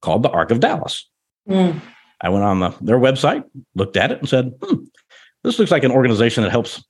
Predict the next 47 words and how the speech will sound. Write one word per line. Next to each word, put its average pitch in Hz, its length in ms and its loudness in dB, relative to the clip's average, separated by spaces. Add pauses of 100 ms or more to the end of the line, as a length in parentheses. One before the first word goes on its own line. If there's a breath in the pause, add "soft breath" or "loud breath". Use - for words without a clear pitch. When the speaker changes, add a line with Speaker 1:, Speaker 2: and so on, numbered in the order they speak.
Speaker 1:
people 113 220 2
like 98 180 0
Paige 90 180 -2
and 87 100 -4
Mia." 156 240 -2 (1080 soft breath)
On 117 580 2
Monday 139 240 2
morning, 127 300 4
I 117 60 2
reached 120 280 -2
out 107 180 0
to 110 80 -4
them. 147 280 -4 (340)
Within 110 480 2
two 165 160 2
weeks, 139 280 2
I 113 60 4
was 110 120 0
on 107 140 2
their 101 100 0
board 107 200 0
of 110 80 0
directors. - 500 -4 (540 soft breath)
I 104 100 2
then 127 180 4
became 123 400 2
their 113 180 4
next 120 280 -2 (100)
board 139 240 0
president. 110 540 -2
And 120 180 0
during 127 240 4
that 147 180 0
time, 101 520 -4 (340 soft breath)
I'm 117 320 0
meeting 156 280 2
other 117 140 2
people, 233 560 -2
I'm 101 420 -6
meeting 123 220 2
other 101 140 0
families, 175 580 0
learning 135 400 2
the 139 100 2
issues 131 280 -2
families 113 360 -2
face. - 360 -8